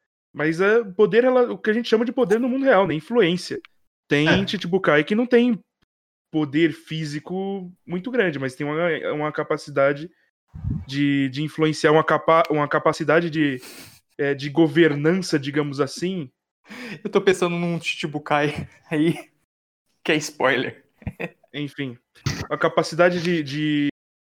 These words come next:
Speaker 1: é, de conseguir pessoas para a causa da Marinha é, é uma outra forma de, de identificar poder.
Speaker 2: Então
Speaker 1: É,
Speaker 2: você
Speaker 1: aí é
Speaker 2: vê
Speaker 1: que tá,
Speaker 2: que a
Speaker 1: aí é que tá,
Speaker 2: você
Speaker 1: tipo, One Piece ele tem todo, ele tem, ele tem cheiro, gosto,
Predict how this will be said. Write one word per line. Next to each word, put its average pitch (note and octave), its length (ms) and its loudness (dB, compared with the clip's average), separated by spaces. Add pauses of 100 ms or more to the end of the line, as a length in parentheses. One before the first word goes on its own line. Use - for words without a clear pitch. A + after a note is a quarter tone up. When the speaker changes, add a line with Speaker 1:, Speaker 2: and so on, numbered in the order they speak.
(380)
Speaker 1:
é, C3 540 -4 (140)
de C3 280 -8 (920)
conseguir F3 640 -2
pessoas D#3+ 880 4 (840)
para C#3 240 4
a C3+ 40 2
causa D3+ 460 2
da C#3 100 -2
Marinha C#3 560 -4 (1300)
é, - 180 -4
é - 20 4
uma G#3 120 6
outra A#3 240 6
forma G#3 340 4
de, A#3 280 -2
de G#3 100 -8
identificar B3 440 -4
poder. G3+ 560 2 (840)
Speaker 2:
Então B2+ 180 -8
Speaker 1:
É, D3 120 0
Speaker 2:
você D#3 120 2
Speaker 1:
aí F3 120 6
é B3 40 6
Speaker 2:
vê C3+ 100 2
Speaker 1:
que D3 60 0
tá, D#3+ 180 4
Speaker 2:
que D3+ 80 6
a C#3 200 6
Speaker 1:
aí F3 120 6
é A3 60 6
que A3 140 -6
tá, F3+ 140 4
Speaker 2:
você B2+ 100 2
Speaker 1:
tipo, E3+ 220 -2
One F#3 120 -2
Piece A#3 200 -6
ele A#3+ 120 -4
tem A#3+ 140 -2
todo, B3 280 -2
ele G#3+ 140 0
tem, G#3+ 260 -8
ele G3 220 0
tem G#3+ 160 -10
cheiro, G#3 360 0
gosto, F3 680 2